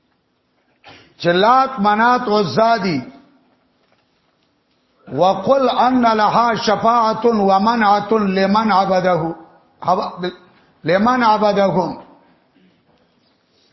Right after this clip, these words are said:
چې دا غیر لپاره شفاعت شته، چې څوک عبادت کوي،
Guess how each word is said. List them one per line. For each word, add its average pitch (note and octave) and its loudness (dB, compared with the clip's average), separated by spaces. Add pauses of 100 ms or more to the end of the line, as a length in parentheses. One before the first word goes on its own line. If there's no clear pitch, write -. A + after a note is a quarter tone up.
(1000)
چې - -8
دا G3+ 2
غیر C4 0
لپاره A#3 0
شفاعت A3 0
شته، A3 -2 (1700)
چې D#3 -2 (100)
څوک C#4 2
عبادت G#3+ 0
کوي، A3 -2